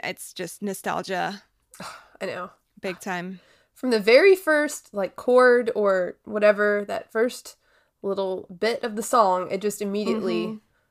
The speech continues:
Speaker 2: like, I get goosebumps. Like, oh.
Speaker 1: You're just transported back
Speaker 2: Yeah.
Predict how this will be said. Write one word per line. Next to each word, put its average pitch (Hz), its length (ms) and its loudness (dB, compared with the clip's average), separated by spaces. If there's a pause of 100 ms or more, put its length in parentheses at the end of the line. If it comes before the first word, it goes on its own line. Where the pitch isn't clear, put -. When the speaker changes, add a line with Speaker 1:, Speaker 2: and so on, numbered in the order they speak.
(340)
Speaker 2:
like, 180 320 -8 (500)
I 185 60 -16
get 196 180 -4
goosebumps. 185 760 -8 (520)
Like, - 60 -20 (120)
oh. 190 140 -16
Speaker 1:
You're 240 100 -8
just 285 240 -6
transported 294 600 -4
back 294 560 -6
Speaker 2:
Yeah. 226 400 4